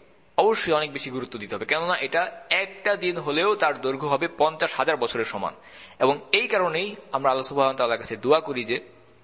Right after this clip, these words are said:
"ইয়া আল্লাহ, আমাদের দিনগুলোর মধ্যে সেই দিনটাকে তুমি সবচেয়ে ভালো দিন করো, যে দিন আমরা তোমার সাথে সাক্ষাৎ লাভ করব।" কারণ সব দিবসের মধ্যে এটাই সবচেয়ে গুরুত্বপূর্ণ দিবস এবং এটা পঞ্চাশ হাজার বছরের সমান একটা দিন।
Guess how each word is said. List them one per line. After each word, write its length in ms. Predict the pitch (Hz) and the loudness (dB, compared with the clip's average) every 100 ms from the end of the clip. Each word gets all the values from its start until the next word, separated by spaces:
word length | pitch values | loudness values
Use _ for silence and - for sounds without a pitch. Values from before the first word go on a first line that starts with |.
| - _ | -20 _
"ইয়া 180 | 156 170 | 0 0
আল্লাহ, 380 | 123 110 123 147 - - - - | 0 2 2 0 -8 -20 -20 -6
আমাদের 500 | - 117 139 147 131 | -4 -4 -4 -4 -4
দিনগুলোর 440 | 127 143 156 165 147 | -4 -2 0 0 0
মধ্যে 440 | 123 110 110 165 - - - - | -2 -4 -6 -10 -12 -20 -20 -10
সেই 280 | - 208 | 0 0
দিনটাকে 380 | 165 156 160 131 | 2 0 0 -2
তুমি 180 | 117 113 | -6 -4
সবচেয়ে 320 | 139 135 143 | -2 -2 -4
ভালো 260 | 135 123 131 | -2 0 0
দিন 160 | 117 | -2
করো, 220 | 104 117 139 | -4 -4 -2
যে 160 | 123 | -4
দিন 180 | 139 143 | -2 -6
আমরা 200 | 110 113 | -4 -4
তোমার 220 | 120 117 | -4 -4
সাথে 240 | 113 131 156 | -4 -8 -6
সাক্ষাৎ 420 | 127 - 156 - | -8 -6 -8 -4
লাভ 100 | 98 - | -4 -4
করব।" 240 | 76 - - - _ _ _ - | -14 -14 -20 -20 _ _ _ 2
কারণ 280 | 135 139 107 - - - | 4 4 -2 -14 -18 -10
সব 440 | - 170 180 180 | 2 4 4 0
দিবসের 380 | 139 147 175 160 | -4 -2 -2 -2
মধ্যে 240 | 135 117 110 | -6 -4 -6
এটাই 260 | - 160 | 0 0
সবচেয়ে 320 | 143 127 117 | 0 -6 -6
গুরুত্বপূর্ণ 460 | 123 127 123 113 107 | -4 -4 -4 -4 -4
দিবস 360 | 110 120 101 - - - | 2 2 2 -6 -16 -6
এবং 240 | - 117 123 | -4 -2 0
এটা 140 | 127 | -2
পঞ্চাশ 400 | - 143 147 139 | 0 -4 0 -2
হাজার 240 | - 120 107 | -2 -4 -4
বছরের 440 | 107 143 175 135 | 2 2 2 -4
সমান 380 | - - 220 147 | -4 -2 0 -2
একটা 180 | - | -6
দিন। 140 | 92 | -10